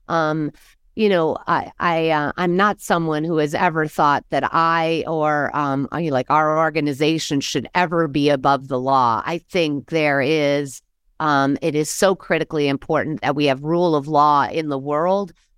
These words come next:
um, because without rule of law, you don't have the opportunity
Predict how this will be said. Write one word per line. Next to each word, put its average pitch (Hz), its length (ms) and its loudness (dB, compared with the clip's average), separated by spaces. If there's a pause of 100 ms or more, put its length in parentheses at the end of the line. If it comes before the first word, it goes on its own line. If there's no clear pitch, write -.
um, 156 220 -2
because 156 460 -2
without 151 400 0
rule 160 260 -2
of 139 140 -4
law, 143 280 2
you 143 200 -4
don't 151 260 -2
have 135 200 -2
the 135 160 0
opportunity 131 760 -2